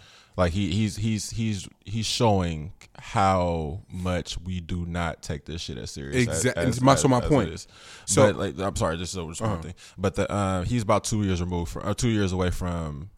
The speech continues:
Speaker 2: Being the best.
Speaker 1: calling his shots.
Speaker 2: Yeah.
Speaker 1: Like, telling you what he's about to do
Speaker 2: Yeah.
Speaker 1: and laughing at you as he does it.
Speaker 2: And so, because of that alone, I feel like Luka is the perfect sort of poster child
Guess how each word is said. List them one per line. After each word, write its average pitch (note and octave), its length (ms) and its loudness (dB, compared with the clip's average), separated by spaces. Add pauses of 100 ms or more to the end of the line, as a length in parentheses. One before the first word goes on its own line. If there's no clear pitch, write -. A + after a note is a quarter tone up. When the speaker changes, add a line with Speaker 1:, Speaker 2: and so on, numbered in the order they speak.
(120)
Speaker 2:
Being G2 140 -4
the F#2 40 -4
best. - 140 0
Speaker 1:
calling G2 460 8
his F2 180 -2
shots. - 400 -6
Speaker 2:
Yeah. G2 140 -6 (180)
Speaker 1:
Like, F2 220 0
telling G#2+ 360 4
you F#2+ 140 2
what F2+ 160 2
he's F#2 80 2
about F#2 180 2
to F#2 80 0
do G2 340 0
Speaker 2:
Yeah. D#2+ 120 -4
Speaker 1:
and F2 460 0 (280)
laughing F#2 480 2
at E2+ 240 0
you E2+ 140 -2
as E2 180 0
he F2 100 -6
does D#2+ 300 -6
it. - 100 -14 (280)
Speaker 2:
And B2 120 0
so, A2+ 440 4 (640)
because C#3 440 4
of B2+ 140 6
that B2+ 220 6
alone, A2 720 2
I A#2+ 60 -2
feel C3 180 -2
like G#2+ 160 0
Luka C3+ 560 2 (880)
is A#2+ 180 2
the G#2+ 120 -4
perfect B2 640 2
sort A#2 240 2
of G2 300 -4 (220)
poster B2 400 2
child C#3+ 500 0